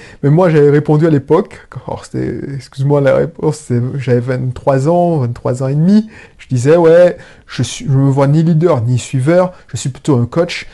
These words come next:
c'est-à-dire que j'adore accompagner, j'adore aider, j'adore tirer les autres vers le haut. »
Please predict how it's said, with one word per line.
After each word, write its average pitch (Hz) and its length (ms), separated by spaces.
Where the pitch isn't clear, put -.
c'est-à-dire 151 280
que 127 100
j'adore 143 600
accompagner, 123 880
j'adore 120 580
aider, 143 440
j'adore 160 480
tirer 208 260
les 143 240
autres 151 280
vers 131 140
le 135 160
haut. » 127 160